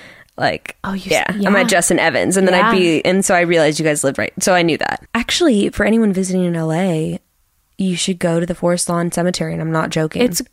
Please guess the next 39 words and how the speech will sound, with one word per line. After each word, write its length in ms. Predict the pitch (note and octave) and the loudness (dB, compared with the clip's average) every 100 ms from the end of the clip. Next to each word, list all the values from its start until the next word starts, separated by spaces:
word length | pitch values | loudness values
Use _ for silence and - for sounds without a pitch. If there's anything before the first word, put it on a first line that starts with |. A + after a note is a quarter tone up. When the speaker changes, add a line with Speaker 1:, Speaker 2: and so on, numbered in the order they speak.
| _ _ _ | _ _ _
Speaker 2:
gorgeous. 600 | - F#3+ G3 F#3+ - A3 - | -4 0 0 -2 -8 -10 -4
Speaker 1:
Have 100 | G3 | 0
you, 160 | B3 | 0
have 180 | G3 G#3 | 0 -2
you 100 | A3 | 0
been 200 | G#3 G3+ | 0 0
on? 80 | G#3+ | 2
Speaker 2:
Yeah. 260 | G#3+ F3+ G3 | 2 2 0
Speaker 1:
It's 80 | F3+ | 0
beautiful. 440 | B3+ F4 - - | 0 0 0 -2
Speaker 2:
It's 140 | B3 C4 | -2 2
unbelievable. 580 | A#3+ A#3 G#3 G3+ F#3+ | 2 2 2 0 -2
And, 240 | G3 G#3+ A#3 | 0 0 0
and 160 | B3 B3 | 2 4
you, 80 | B3 | 4
like, 140 | A#3+ | 4
Speaker 1:
And 80 | G3 | 2
the 20 | |
Speaker 2:
you're 80 | F#3+ | 2
strolling 540 | F3 E3+ A#3+ - - | 2 2 2 4 4
Speaker 1:
museums 140 | G#3 G3+ | 4 4
are 100 | G#3+ | 4
Speaker 2:
through. 80 | G#3+ G#3+ | 4 2
Speaker 1:
so 40 | A3+ | 2
cool. 380 | G3 G3 G3 | 0 2 2
Speaker 2:
The 60 | G3 | 2
museums 360 | A3+ A3 B3 A#3+ | 2 4 2 2
are 100 | A3 | 2
unbelievable. 500 | G#3+ G#3 G3+ F#3 G3 | 2 2 0 0 0
You're 140 | G3 | 2
Speaker 1:
Free. 100 | F3 | 2
Speaker 2:
strolling 320 | F3 A3 A#3 | 2 4 2
through, 360 | A#3 A3 G#3 G3+ | 2 0 0 0
you're 180 | - G#3 | -2 -2
seeing 600 | F#3+ - A3 G#3+ G3+ F#3+ - _ _ - - | -2 -2 2 2 2 -2 -6 _ _ -20 -10
just 320 | - G3+ - - | -4 -4 -4 -14
history. 920 | - - G#3+ G#3 - - - A3 - | -14 -8 -4 -2 -2 -6 -6 -8 -6
Like, 280 | - F#3+ | -2 0
Speaker 1:
Yeah. 60 | A3 | 0